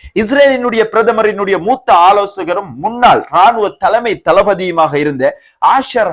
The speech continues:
ஹயோன் அப்படிங்கிறவர் வந்து அவருடைய வீட்டிலேயே படுகொலை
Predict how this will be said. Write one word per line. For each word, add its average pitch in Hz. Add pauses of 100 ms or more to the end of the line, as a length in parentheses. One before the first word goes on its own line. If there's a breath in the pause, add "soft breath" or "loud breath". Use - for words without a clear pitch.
ஹயோன் 220 (140)
அப்படிங்கிறவர் 160
வந்து 147
அவருடைய 170
வீட்டிலேயே 202 (200 loud breath)
படுகொலை 208